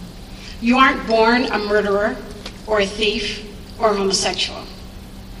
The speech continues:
When there is a habitual and unrepented of sin becomes a practice, it is because of your choice.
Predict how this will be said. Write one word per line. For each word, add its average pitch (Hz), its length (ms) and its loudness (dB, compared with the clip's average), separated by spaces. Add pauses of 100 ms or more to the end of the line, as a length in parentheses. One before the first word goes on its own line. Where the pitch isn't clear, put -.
(800)
When 240 200 8
there 233 100 6
is - 140 2
a 208 40 0
habitual 233 640 2
and 202 180 -2
unrepented 233 720 0
of 226 140 4
sin 185 580 2 (260)
becomes 202 360 -2
a 190 60 -6
practice, 190 640 -2
it 220 120 -4
is 214 100 -4
because 196 580 -4
of 175 80 -8
your 165 100 -6
choice. - 580 -8